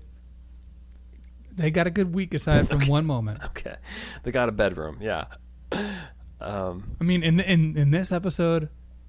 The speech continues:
Speaker 1: you take what you can get.
Speaker 2: I would love it if they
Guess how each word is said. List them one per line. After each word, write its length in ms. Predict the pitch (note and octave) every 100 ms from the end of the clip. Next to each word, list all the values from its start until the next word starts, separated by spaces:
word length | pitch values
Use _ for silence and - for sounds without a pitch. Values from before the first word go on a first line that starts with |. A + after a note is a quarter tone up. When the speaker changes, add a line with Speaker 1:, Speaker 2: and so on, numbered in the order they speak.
| - -
Speaker 1:
you 120 | D#3
take 200 | - E3
what 100 | D#3
you 80 | C#3+
can 100 | C#3+
get. 280 | B2+ A#2 A#2+ - - - - - - -
Speaker 2:
I 80 | B2
would 100 | B2+
love 140 | E3+
it 80 | A#2
if 80 | G#2+
they 320 | A2 G2+